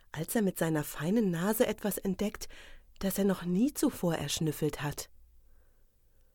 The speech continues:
Vorsichtig schiebt er das kleine Ding aus der Erde und betrachtet es genau.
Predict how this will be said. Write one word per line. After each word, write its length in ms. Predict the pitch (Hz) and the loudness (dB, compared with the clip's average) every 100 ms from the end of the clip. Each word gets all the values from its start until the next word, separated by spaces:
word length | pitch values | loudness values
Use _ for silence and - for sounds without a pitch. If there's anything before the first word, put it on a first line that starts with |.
| - - | -20 -10
Vorsichtig 760 | - 165 202 233 - 226 - - - - | -2 2 2 0 -2 -6 -6 -14 -20 -6
schiebt 360 | - 196 - | 0 0 2
er 80 | 202 | 2
das 260 | 170 - - | 2 0 -2
kleine 400 | 170 165 214 220 | 0 2 2 2
Ding 260 | 175 190 | 4 4
aus 180 | 165 151 | 2 -2
der 200 | - 143 | -4 -4
Erde 360 | 147 160 180 254 - - - _ | -2 -2 -2 -4 -8 -20 -20 _
und 120 | - - | -8 -6
betrachtet 560 | 135 - 131 - 185 | -6 -4 -4 -2 -2
es 180 | 190 - | 0 0
genau. 460 | 220 208 151 123 | 2 2 2 -2